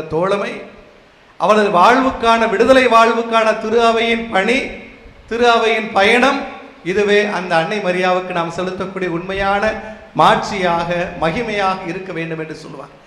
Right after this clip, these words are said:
அதை இன்னும் குறிப்பிட்டு சொல்லுவார், அன்னை மரியா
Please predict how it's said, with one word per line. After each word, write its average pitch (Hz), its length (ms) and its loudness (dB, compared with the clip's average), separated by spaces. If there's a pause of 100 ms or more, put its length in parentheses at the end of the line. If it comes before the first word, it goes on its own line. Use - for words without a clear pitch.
(120)
அதை 165 220 0
இன்னும் 247 260 0
குறிப்பிட்டு 240 420 -4
சொல்லுவார், 165 460 -10 (640)
அன்னை 202 300 0
மரியா 214 440 2